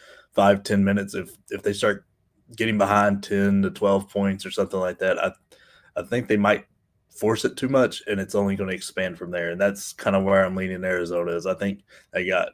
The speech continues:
very lucky in the seven-point loss, and then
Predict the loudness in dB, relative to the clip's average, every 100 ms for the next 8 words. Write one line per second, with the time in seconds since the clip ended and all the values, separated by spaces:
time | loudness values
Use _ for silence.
0 | -8 4 6 8 8 6 -2 -8 -8 -4
1 | -2 0 -2 0 -2 0 2 2 -2 -12
2 | _ _ _ _ -8 -6 -6 -8